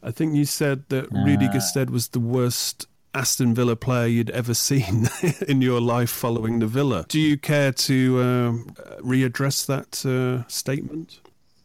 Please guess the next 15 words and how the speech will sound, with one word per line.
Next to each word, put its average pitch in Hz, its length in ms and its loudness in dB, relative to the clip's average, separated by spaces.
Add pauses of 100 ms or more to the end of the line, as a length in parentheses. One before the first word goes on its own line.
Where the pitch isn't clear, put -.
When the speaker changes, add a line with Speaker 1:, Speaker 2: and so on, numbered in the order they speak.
(100)
Speaker 2:
I 113 140 0
will, 101 360 0
and, 98 140 0
uh, 85 40 -2 (140)
le-, 104 160 -2
let's - 360 -4
revisit 104 440 -2
it 90 120 -4
now. 95 240 -2 (540)
I 117 140 0
think 151 300 -2
he's, 123 380 -2
as 120 120 -4
a 117 40 -2
footballer, 98 760 -4